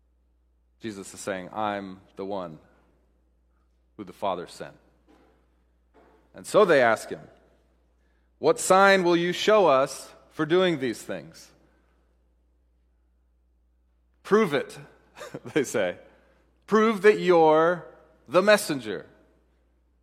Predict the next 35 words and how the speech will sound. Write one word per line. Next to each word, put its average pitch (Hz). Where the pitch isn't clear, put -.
Otherwise, 156
what 165
are 214
you 202
doing 156
in 139
our 180
temple 180
courts -
acting 143
like 127
you 127
own 110
the 95
place?" -
They 247
understand 147
what 107
Jesus 101
was 92
saying. 98
And -
so -
they 107
ask 123
him 120
for 113
a 104
sign. 110
And 117
this 170
would 180
have 160
been 165
common. 190